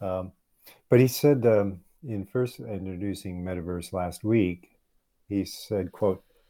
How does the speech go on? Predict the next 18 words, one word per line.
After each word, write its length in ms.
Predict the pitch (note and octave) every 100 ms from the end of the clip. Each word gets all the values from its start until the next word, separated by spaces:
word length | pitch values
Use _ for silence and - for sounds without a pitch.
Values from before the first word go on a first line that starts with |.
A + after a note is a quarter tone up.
| _ _ _ _ _ _ -
"All 280 | D3+ F#3
in 100 | E3+
all, 240 | C#3+ A#2 A2
I 80 | G#2
think 240 | C#3+ -
we've 100 | A#2+
negotiated 760 | G2 F2+ G#2 G#2+ - G2+ F#2 E2
the 60 |
trade-offs 800 | E2 - G#2+ G2+ F2 E2+ E2 - _ _ _
pretty 220 | - F#2+ F#2
well." 440 | E2+ D#2+ D#2+ F2 _ _ _ _ _ _ _ _ _ _ _ _ _ _ _ _ _ _ _ _ _ _ _ _ _ _ _ _ _ - - - - -
He 120 | G2+
was, 200 | F2 E2 -
because 180 | G#2 G2
he 60 |
was 200 | G2+ F2+
asked 320 | G2 F2+ - G2
about 400 | E2+ E2 E2